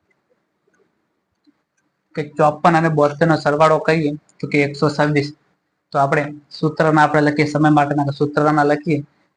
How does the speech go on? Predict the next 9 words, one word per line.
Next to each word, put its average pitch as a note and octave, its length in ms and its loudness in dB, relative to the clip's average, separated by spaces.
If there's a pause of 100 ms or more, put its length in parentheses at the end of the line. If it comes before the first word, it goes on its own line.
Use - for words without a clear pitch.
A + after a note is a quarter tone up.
કે D3+ 40 -8
અઢાર C#3 420 0
પંચમાંશ, C#3+ 640 0 (960)
સૂત્રના D3 580 0 (1200)
અઢાર D3 320 2
પંચમાંશ C#3+ 580 -2 (400)
ને D3 140 -4
ભાગાકાર D3 640 0
કરીએ D#3 300 0